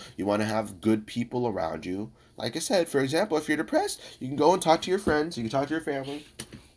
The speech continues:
Talk to whomever. Drop my lighter on the floor.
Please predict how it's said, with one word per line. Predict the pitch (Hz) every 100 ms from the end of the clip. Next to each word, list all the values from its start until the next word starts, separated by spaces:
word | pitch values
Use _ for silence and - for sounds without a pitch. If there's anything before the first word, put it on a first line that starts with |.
| _ _
Talk | - 151
to | 170
whomever. | 214 254 302 311 92 - _ _ _ _ _ - - - - - - - _ _ _ - _ _ _ -
Drop | 135 113
my | 107
lighter | 113 127 104
on | 110
the | 127
floor. | 165 196 208 190